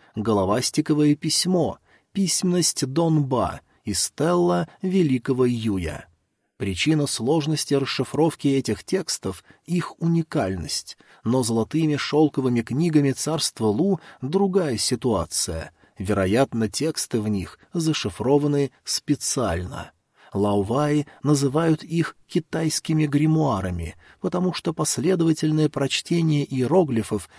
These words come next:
из этих книг стилистически напоминает заклинания для вызова злых духов. Однако в одна тысяча девятьсот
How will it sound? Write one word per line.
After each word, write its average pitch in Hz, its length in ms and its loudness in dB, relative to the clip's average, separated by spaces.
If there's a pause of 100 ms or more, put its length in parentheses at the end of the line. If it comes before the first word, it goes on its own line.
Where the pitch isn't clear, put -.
из 170 200 2
этих 160 380 0
книг 190 400 2 (160)
стилистически - 1000 -2 (220)
напоминает 170 680 2
заклинания 151 840 0 (180)
для 202 280 4
вызова 147 440 0
злых 104 420 -2
духов. 95 640 -8 (720)
Однако 165 600 0
в 160 60 2
одна 147 200 2
тысяча 165 400 -2
девятьсот 147 580 2